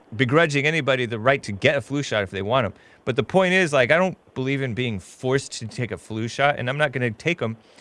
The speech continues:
You hear these horror stories of people having really bad reactions to them,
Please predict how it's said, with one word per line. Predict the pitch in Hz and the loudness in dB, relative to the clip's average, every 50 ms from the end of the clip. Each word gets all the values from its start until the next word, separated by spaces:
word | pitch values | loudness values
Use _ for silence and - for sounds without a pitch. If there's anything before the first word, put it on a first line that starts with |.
| _ _ _ | _ _ _
You | - 160 170 | -6 -4 -2
hear | 143 190 220 226 | 2 4 4 4
these | 180 156 139 120 - | 4 2 2 0 0
horror | 120 143 180 185 135 117 | 0 0 0 0 0 -2
stories | - - 120 113 113 113 113 107 | -2 -2 -2 0 0 0 -2 -2
of | 117 104 - | -4 -6 -4
people | 143 139 135 139 127 120 110 95 - _ _ _ _ _ _ | -6 -4 0 0 2 2 2 0 -4 _ _ _ _ _ _
having | - 131 135 127 127 117 113 | 0 2 2 2 2 0 0
really | 123 143 151 151 131 | 0 2 2 2 2
bad | 104 135 131 127 110 | 4 4 4 4 4
reactions | 107 107 110 120 135 - - - 110 104 95 85 - | 2 2 4 4 2 0 -2 -4 -4 -4 -4 -6 -8
to | - - 90 | -8 -8 -4
them, | 90 92 92 101 104 | -4 -2 -4 -4 -6